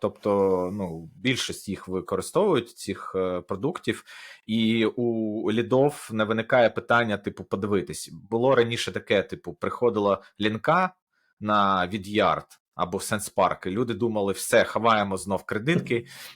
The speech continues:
зараз, е, я нажму на лінку і щось відбудеться погане».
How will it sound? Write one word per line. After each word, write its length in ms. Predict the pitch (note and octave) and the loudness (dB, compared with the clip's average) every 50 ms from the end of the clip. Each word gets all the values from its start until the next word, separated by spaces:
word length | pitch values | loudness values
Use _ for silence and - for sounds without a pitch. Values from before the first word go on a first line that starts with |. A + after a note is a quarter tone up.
| _ - | _ -8
зараз, 720 | F2+ G2 F#2 A2 A#2 B2 A#2+ A2+ G#2 - - - - G#2+ G#2+ | -6 0 2 4 6 6 6 4 4 2 -2 -6 -2 0 2
е, 120 | G#2 G#2 | 2 2
я 140 | G2+ A2 G#2+ | 2 2 0
нажму 320 | G#2+ G#2+ F#2 G2+ A2+ A2+ | 0 -2 -4 -4 -4 -2
на 120 | G#2+ G#2 G#2 | -2 0 0
лінку 480 | A2 A2 A2 - - D#3+ F3 E3+ D3+ | 0 0 -2 -2 0 2 2 4 4
і 480 | A#2+ G2+ G2+ G#2+ G#2 G2+ G2+ G2 F#2 F2 | 2 2 0 0 0 0 0 0 -2 -2
щось 340 | - - A#2 A2 - - G#2+ | -2 0 0 0 0 -2 -8
відбудеться 540 | G#2 F#2 G2 A2+ A2+ G2 G2 - - G2+ | -8 -6 -4 -4 -2 -2 -4 -4 -6 -6
погане». 480 | - - G2 F#2 F#2 F2 E2 D#2+ D#2+ - | -2 -2 -2 -2 -2 -4 -4 -6 -8 -12